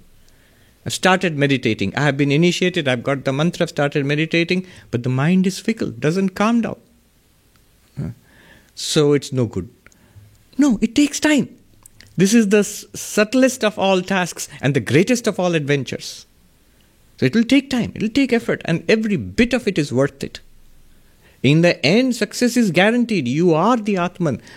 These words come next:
You will realize it. What can stop you? And once having started this, what could be better than this?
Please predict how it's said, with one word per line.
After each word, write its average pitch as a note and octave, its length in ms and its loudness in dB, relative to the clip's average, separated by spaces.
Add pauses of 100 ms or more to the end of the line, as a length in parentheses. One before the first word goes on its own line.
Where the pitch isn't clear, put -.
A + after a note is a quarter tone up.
You D#3 180 4
will C4 200 6
realize G#3 400 2
it. B2+ 120 -4
What A3+ 180 0
can B3 160 0
stop A3 340 -6
you? - 120 -10 (1400)
And A3+ 380 4 (840)
once A3+ 380 4
having G#3 240 2
started F#3 500 -2
this, - 380 -6 (540)
what G#3 260 0
could B3+ 160 0
be A#3 100 2
better F#3+ 300 0
than A#3+ 240 -2
this? - 280 -8